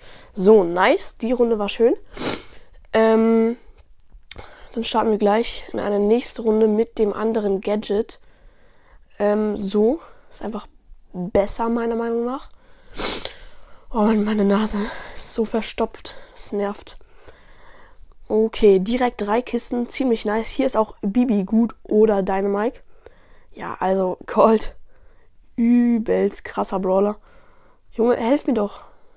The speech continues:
Ja, super, danke. Ähm, nice. Okay, ja. Ich mach das hier schon mal kaputt.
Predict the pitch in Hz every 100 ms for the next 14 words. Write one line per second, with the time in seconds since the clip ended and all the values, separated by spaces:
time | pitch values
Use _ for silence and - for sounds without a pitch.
0 | - - - 190 - - - 214 - 208
1 | - 190 226 - - - - - - -
2 | - - _ - _ 208 208 208 202 202
3 | 202 202 196 196 196 196 202 208 - -
4 | _ - - _ _ 226 196 202 214 214
5 | - - - - _ - - - - -
6 | _ _ - - - - - _ - -
7 | 208 - - _ - 214 208 214 - -
8 | - _ _ - - _ - - - _
9 | - - - - 226 220 - 226 - 214
10 | 220 208 - 208 - 254 -